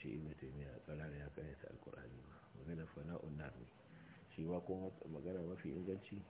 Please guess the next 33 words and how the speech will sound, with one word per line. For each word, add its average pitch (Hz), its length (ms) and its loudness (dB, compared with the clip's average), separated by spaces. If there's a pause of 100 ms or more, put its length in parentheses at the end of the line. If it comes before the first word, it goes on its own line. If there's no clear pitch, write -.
(380)
su 87 200 6
ba, 76 420 2
ba, 67 240 -2
ba, 69 240 -2
ba, 65 240 -6 (560)
ba 82 100 4
haka 85 300 2
suke - 220 -2
ne 71 180 2
ba, 67 120 -2
domin 71 280 4
akwai 95 240 6
wuta 98 340 8
iri 87 300 8
biyu 71 240 0
ce, - 160 -4
akwai - 240 -2
wutar 92 280 2 (120)
da 78 80 2
za 71 160 2
a - 140 0
sa 85 60 0 (120)
mu'minai, 87 400 4
akwai - 260 -2
wutar 85 160 2
da 80 60 2
za 80 80 0
a 82 80 -6
sa 76 220 -6
kafirai. - 340 -6 (840)
Wasu 87 300 6
na 87 180 10
maganar 87 260 8